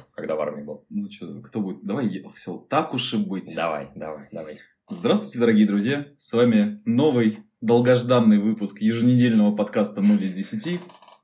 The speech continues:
Speaker 2: У микрофонов по традиции я, Максим Усенко, и
Speaker 1: Я, Игорь Кислицын. Наш подкаст «Ноль из десяти» — это подкаст, в котором мы не вникаем в происходящее, но имеем своё бесценное мнение по всем вопросам бытия,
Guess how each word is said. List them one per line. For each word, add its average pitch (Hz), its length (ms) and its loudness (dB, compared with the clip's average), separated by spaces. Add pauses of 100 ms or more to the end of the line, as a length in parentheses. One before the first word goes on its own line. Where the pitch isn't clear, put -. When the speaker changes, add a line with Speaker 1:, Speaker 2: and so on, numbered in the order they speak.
(540)
Speaker 2:
У 123 80 -4
микрофонов 160 540 0
по 117 60 -4
традиции 107 480 2
я, 101 380 2
Максим 104 380 0
Усенко, 156 480 0
и 127 440 -2 (180)
Speaker 1:
Я, 113 260 4
Игорь 98 380 0
Кислицын. 202 680 -2 (1040)
Наш 208 240 2
подкаст 151 380 2
«Ноль 135 120 0
из 127 80 0
десяти» — 131 380 -4
это 131 180 0
подкаст, 120 400 2
в - 20 -6
котором 101 340 0
мы 92 100 -6
не 110 280 4
вникаем 107 500 2
в - 40 -10
происходящее, 170 680 2
но 151 360 4
имеем 135 500 2
своё 107 400 2
бесценное 98 580 0
мнение 175 340 2
по 113 160 0
всем 113 260 -2
вопросам 95 420 -4
бытия, 208 480 0